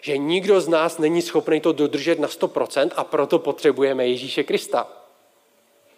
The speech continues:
A o tom je celá dobrá zpráva, o tom je celé evangelium, o tom je celá Bible. Že my potřebujeme Boha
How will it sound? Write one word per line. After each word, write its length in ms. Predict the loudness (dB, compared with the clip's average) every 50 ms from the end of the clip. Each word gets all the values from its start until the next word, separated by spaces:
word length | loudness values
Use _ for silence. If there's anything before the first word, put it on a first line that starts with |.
| _ _ _ _ _ _ _ _ _ -20 -20 -20 -20 -14 -12
A 120 | -10 -2 2
o 100 | 2 2
tom 280 | 4 6 4 6 6
je 120 | 4 4 2
celá 640 | 0 -2 0 2 4 4 4 4 2 2 0 -2 -4
dobrá 440 | 0 2 2 4 4 4 4 2 0
zpráva, 400 | -2 -2 0 2 2 4 4 2
o 100 | 2 2
tom 220 | 2 2 2 4 6
je 140 | 4 4
celé 320 | 4 2 2 4 4 4 2
evangelium, 600 | 2 2 2 2 2 2 2 0 0 0 -2 -4
o 100 | -6 -2
tom 180 | 0 2 4
je 100 | 4 4
celá 380 | 2 2 2 2 4 4 4 4
Bible. 360 | 2 2 2 2 2 0 0 -2 -10 -18 -20 -20 -20 _ _ _ _ _ _ _ _ _ _ _ _ _ _ _ _
Že 160 | -4 -2 0
my 100 | 2 2
potřebujeme 640 | 2 2 2 2 4 4 4 6 6 6 4 4 4
Boha 360 | 4 2 2 2 2 0